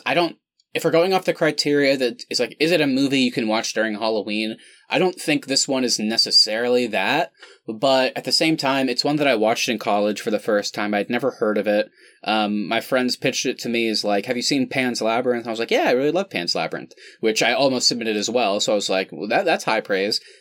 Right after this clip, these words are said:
And then they're like, "Well, yeah, Del Toro produced this movie." I was like, "Okay, yeah, that sounds cool." So I checked it out, and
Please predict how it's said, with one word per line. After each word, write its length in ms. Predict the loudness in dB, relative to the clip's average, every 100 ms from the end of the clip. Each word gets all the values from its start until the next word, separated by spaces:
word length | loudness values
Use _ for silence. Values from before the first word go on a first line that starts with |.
| _
And 100 | -6 -2
then 80 |
they're 100 | 0
like, 100 | 0
"Well, 240 | 2 2 2
yeah, 280 | 0 2 2
Del 180 | 0
Toro 320 | 0 2 2 2
produced 420 | -4 -2 -2 -2
this 200 | -4 -4
movie." 320 | -6 -4 -4
I 40 |
was 80 | -4
like, 100 | -4
"Okay, 380 | -2 0 0 2
yeah, 200 | 0 0
that 160 | -2 -4
sounds 200 | -6 -4
cool." 320 | -2 -2 -4 -20 -20 -6
So 140 | -2
I 40 | 0
checked 320 | 0 0 0
it 80 | 0
out, 280 | 0 -2 -2
and 380 | -4 -2 -4